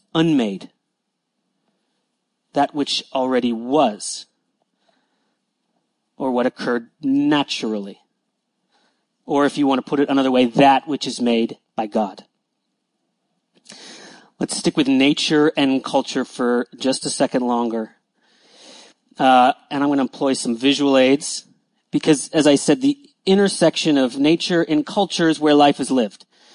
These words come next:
And it's at the center of what I'm trying to communicate, uh, in the context of fruit and the Spirit. To inhabit nature is to begin to cultivate it,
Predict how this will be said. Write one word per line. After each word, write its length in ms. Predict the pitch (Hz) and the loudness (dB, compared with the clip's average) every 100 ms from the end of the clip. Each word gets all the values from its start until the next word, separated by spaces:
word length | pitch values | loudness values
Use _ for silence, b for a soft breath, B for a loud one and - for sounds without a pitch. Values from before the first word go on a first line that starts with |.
| B B B B B B B _ _ _ - | B B B B B B B _ _ _ -2
And 100 | 156 | 2
it's 100 | 151 | 2
at 120 | 175 | 2
the 80 | 160 | 0
center 360 | - 180 175 170 | 0 2 4 2
of 100 | 143 | 2
what 120 | 151 | 2
I'm 140 | 143 | 0
trying 400 | 135 - 175 170 | -2 -2 0 2
to 80 | 160 | 2
communicate, 800 | - 143 135 131 - 135 143 _ _ b b b b b - | 0 -2 0 -2 0 0 -2 _ _ b b b b b 0
uh, 200 | 135 135 | 4 4
in 100 | 139 | 2
the 80 | 135 | -2
context 560 | - 139 139 135 - | 0 -2 0 -4 -4
of 80 | 131 | -8
fruit 520 | - - 131 - - - _ _ _ _ _ - | -6 -2 -2 -4 -10 -16 _ _ _ _ _ -6
and 380 | 131 123 120 - | -2 0 -2 -4
the 140 | 127 | -8
Spirit. 500 | 117 - 135 120 107 - _ _ _ _ _ _ b b b b b b _ _ _ _ _ _ _ _ _ - | -8 -6 -4 -4 -6 -12 _ _ _ _ _ _ b b b b b b _ _ _ _ _ _ _ _ _ -10
To 140 | 175 156 | -2 0
inhabit 480 | 135 - 175 180 | 0 2 2 2
nature 380 | 156 135 - 147 | 2 0 0 -2
is 100 | 135 | -2
to 120 | - 127 | -4 -6
begin 400 | 127 135 147 143 | 0 2 2 0
to 100 | 110 | -6
cultivate 580 | - 131 - 107 101 | -4 -6 -6 -6 -6
it, 120 | 104 | -8